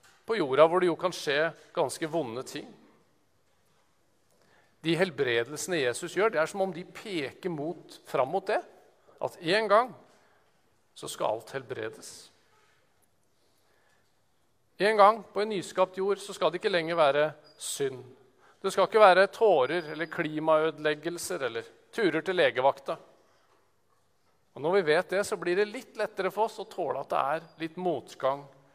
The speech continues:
og vanskeligheter i dette livet her nede. Vi vet at det skal bli bra når Gud går i gang med å skape en ny himmel og en ny jord. Og så kan jo vi oppleve mye av dette gode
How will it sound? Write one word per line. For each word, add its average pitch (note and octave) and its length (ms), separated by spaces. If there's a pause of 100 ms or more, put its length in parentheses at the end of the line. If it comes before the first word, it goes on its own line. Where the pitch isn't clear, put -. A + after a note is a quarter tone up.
(180)
og C#3+ 140
vanskeligheter B2 960
i C3 80
dette B2+ 260
livet A2+ 300
her C3+ 120
nede. C3+ 220 (1400)
Vi E3+ 160
vet G3 420 (540)
at C#3 120
det F#3+ 80
skal C3+ 200
bli E3 120
bra C3+ 360
når D#3+ 160
Gud B2 260
går C#3 180
i C3 40
gang A#2+ 240 (480)
med D3 80
å D3 80
skape C#3+ 360
en B2+ 80
ny B2 120
himmel A2 380
og B2 120
en B2 100
ny A2+ 120
jord. A2+ 220 (1500)
Og - 80
så G3+ 140
kan C3+ 180
jo G3+ 100
vi G3 120
oppleve E3+ 520
mye G3 360
av F3 80
dette F3+ 260
gode E3+ 380